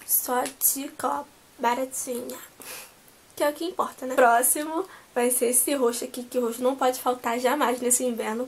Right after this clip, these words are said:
porque roxo tá com tudo, né? No inverno, verão, primavera, outono.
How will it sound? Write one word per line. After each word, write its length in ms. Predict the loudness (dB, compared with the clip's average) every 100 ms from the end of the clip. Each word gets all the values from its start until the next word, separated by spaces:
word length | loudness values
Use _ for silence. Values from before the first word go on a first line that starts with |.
| -6
porque 600 | -8 -8 2 4 4 0 -8 -20 -4
roxo 280 | 4 6 8
tá 100 | 6
com 180 | 6
tudo, 220 | 0 -2 -2
né? 140 | -4
No 100 | -4
inverno, 380 | -4 -4 -4 -4
verão, 340 | -4 -4 -6
primavera, 580 | -6 -6 -4 -4 -4 -6
outono. 520 | -10 -16 -8 -6 -8